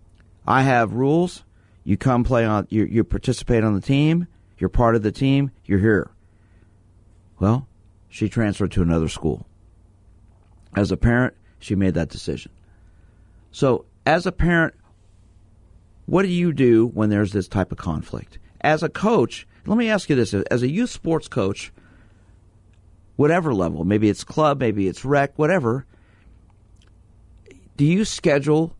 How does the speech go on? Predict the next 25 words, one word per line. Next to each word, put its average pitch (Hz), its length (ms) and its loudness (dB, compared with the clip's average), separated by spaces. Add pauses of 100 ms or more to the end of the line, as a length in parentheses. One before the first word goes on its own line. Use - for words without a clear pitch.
(160)
te-, 117 440 0
games 123 580 0
on 110 220 2
holidays? 127 680 -2 (1400)
And 139 140 4
if 160 160 2
you 165 160 2
do, 151 540 4 (1000)
and 127 120 4
you've 135 100 2
got 139 240 0
parents 170 360 0
that 135 120 0
don't 123 220 0
wanna 131 180 -4
come, - 440 -4
have 131 180 0
their 127 120 0
kids 123 220 -2
come, 196 220 0
how 170 160 2
do 180 60 2
you 175 100 2
handle 175 260 2
that? 196 360 -4